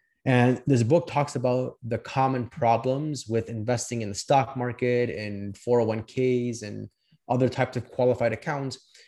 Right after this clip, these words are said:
and how we have, like, for example, from the year two thousand and the year two thousand eight and other years throughout history, but specifically those, since those are fairly recent years, um, and, and the impact those have had on, on people's lives, you know,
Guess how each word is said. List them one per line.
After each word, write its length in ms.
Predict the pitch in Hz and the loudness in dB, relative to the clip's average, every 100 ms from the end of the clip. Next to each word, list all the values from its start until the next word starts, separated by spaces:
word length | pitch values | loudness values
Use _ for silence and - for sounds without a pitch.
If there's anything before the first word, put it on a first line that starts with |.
| _ | _
and 120 | 123 | -6
how 340 | 117 131 135 131 | 0 2 4 4
we 180 | 127 113 | 2 0
have, 340 | 127 127 117 | 2 2 2
like, 180 | 117 - | -2 -2
for 60 | 117 | -6
example, 380 | 104 117 113 107 | -4 -6 -6 -6
from 140 | 113 | -2
the 80 | 113 | 0
year 140 | 117 | 0
two 180 | 117 135 | -2 -4
thousand 520 | - 127 120 110 120 | 0 2 2 -2 -4
and 140 | 107 110 | -4 -4
the 60 | |
year 200 | 107 113 | -2 -2
two 140 | 110 117 | -4 -4
thousand 400 | 117 113 107 - - | 0 0 -2 -6 0
eight 340 | 151 143 143 _ _ _ _ 156 | 2 0 -4 _ _ _ _ -6
and 100 | 139 143 | -2 2
other 160 | 170 | 4
years 280 | 147 143 131 | 4 4 2
throughout 240 | 131 127 | 0 -2
history, 260 | 127 139 120 | -2 -4 -6
but 140 | 110 | -6
specifically 500 | - 113 123 131 117 | -8 -10 -4 0 2
those, 340 | 110 117 113 - - | 2 2 0 -6 -6
since 180 | 123 117 | -2 0
those 140 | 117 | 2
are 240 | 110 110 - | 2 0 -2
fairly 240 | 127 120 110 | 0 2 0
recent 340 | 117 117 104 | -2 -4 -6
years, 400 | 110 120 139 - _ _ _ _ 110 | -4 -2 -4 -8 _ _ _ _ -4
um, 400 | 113 110 107 - | -2 -2 -6 -4
and, 320 | 127 120 131 | -2 0 -2
and 140 | 143 123 | 0 0
the 160 | - | 0
impact 420 | 170 156 131 120 127 | -2 -2 0 0 0
those 160 | 117 | -2
have 180 | 113 110 | -4 -6
had 480 | 113 113 120 135 - | -4 2 2 2 -2
on, 520 | 123 113 110 107 107 - _ - | -4 -4 -2 -4 -6 -10 _ -8
on 140 | 117 | -6
people's 540 | - 123 120 110 - _ _ 120 | -4 -4 -2 -4 -6 _ _ 0
lives, 500 | 127 170 98 98 110 | 2 4 2 -4 -6
you 80 | |
know, 220 | 107 147 | -6 -4